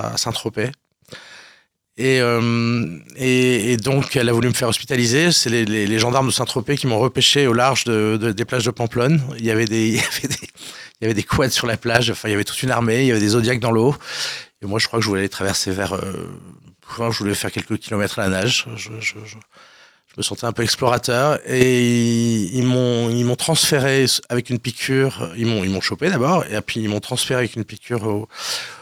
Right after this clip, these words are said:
au C H U de Fréjus. Et là, j'ai compris,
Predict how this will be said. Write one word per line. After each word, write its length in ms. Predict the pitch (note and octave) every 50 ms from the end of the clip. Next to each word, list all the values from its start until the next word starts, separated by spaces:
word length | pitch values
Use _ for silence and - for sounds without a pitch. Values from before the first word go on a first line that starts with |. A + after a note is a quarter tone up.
| - _
au 120 | - A2 G#2
C 160 | - - C#3+
H 140 | B2+ - -
U 20 | A#2+
de 40 |
Fréjus. 560 | - - A#2+ G#2+ A#2 B2 - - - - - _ _ _ _ _ _ - - - - - - _ _ _ _ _ _ _ -
Et 120 | C3 C#3
là, 160 | C3+ D#3 E3+
j'ai 160 | F3 D#3+ D#3 -
compris, 560 | - C3+ C3 - - C3+ C3+ C#3+ E3 F3+